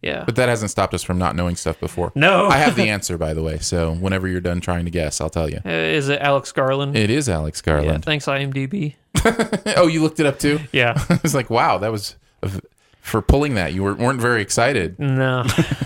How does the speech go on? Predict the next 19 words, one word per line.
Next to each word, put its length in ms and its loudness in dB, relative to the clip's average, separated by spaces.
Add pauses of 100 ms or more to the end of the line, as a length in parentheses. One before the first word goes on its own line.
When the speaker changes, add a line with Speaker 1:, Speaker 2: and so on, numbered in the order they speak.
(540)
Speaker 2:
Yeah, 480 4
I 140 2
think 320 -2
it, 240 -2
I, 180 0 (180)
I, 200 4 (100)
I 80 4
don't 300 0
see 260 -2
him 200 0
getting 300 0
a 40 -2
nomination 560 0
for 120 0
Speaker 1:
He 40 6
should, 160 4
Speaker 2:
Annihilation, 560 4
Speaker 1:
though, 160 0
man. 380 -8